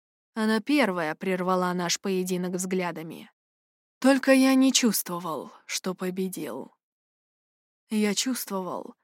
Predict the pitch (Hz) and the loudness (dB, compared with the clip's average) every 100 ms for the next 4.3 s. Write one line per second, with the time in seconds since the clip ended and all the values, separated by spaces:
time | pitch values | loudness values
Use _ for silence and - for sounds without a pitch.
0 | _ _ - - 233 208 262 240 226 202 | _ _ -8 0 0 4 4 4 4 2
1 | - - 196 185 175 - 196 185 180 165 | 0 -2 0 -2 -4 -2 0 0 -4 -6
2 | 98 95 - - _ _ _ _ _ _ | -10 -18 -20 -20 _ _ _ _ _ _
3 | - - 208 190 190 185 185 196 202 196 | -12 -8 -2 0 0 0 0 0 0 -2
4 | 170 - - | -4 -12 -20